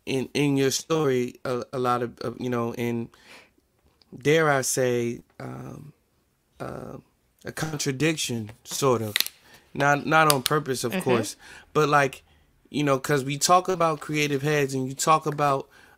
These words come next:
Speaker 1: um, having multiple people at the table, <clears throat> but at a lo-, but a
Speaker 2: Mm-hmm.
Speaker 1: lot of times, you know, and, and I don't wanna call it a startup, but it's no disrespect to call it a startup because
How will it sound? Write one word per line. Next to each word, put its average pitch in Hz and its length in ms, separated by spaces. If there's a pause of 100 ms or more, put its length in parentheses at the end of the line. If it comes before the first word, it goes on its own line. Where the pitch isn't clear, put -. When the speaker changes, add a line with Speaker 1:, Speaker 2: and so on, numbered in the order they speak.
Speaker 1:
um, 131 400
having 139 340
multiple 156 640
people 156 420
at 139 160
the 131 100
table, 160 640 (680)
<clears throat> - 220
but 147 140
at 143 180
a 135 60
lo-, 143 280
but 135 120
a 131 80
Speaker 2:
Mm-hmm. - 20
Speaker 1:
lot 170 280
of 147 100
times, 127 720 (680)
you 127 120
know, 120 260 (280)
and, 117 320
and 127 300 (260)
I 123 100
don't 135 180
wanna 139 180
call 147 260
it 127 100
a 117 60
startup, 135 520
but 127 120
it's 127 160
no 147 180
disrespect 143 720
to 131 80
call 143 260
it 123 100
a 113 80
startup 143 580
because 120 480